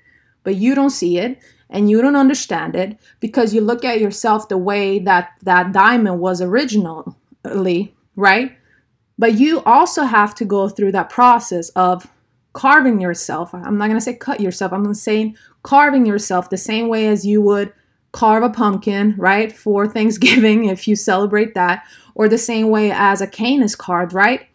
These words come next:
Nothing is amazing and per-, perfect and useful right away.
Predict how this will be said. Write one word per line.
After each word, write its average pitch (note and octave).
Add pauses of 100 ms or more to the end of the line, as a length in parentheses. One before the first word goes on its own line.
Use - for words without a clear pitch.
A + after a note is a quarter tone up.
(240)
Nothing A3 (160)
is A#3+
amazing A3+
and G3+
per-, G3+ (160)
perfect A#3+ (300)
and A3+
useful A3+
right A3
away. F#3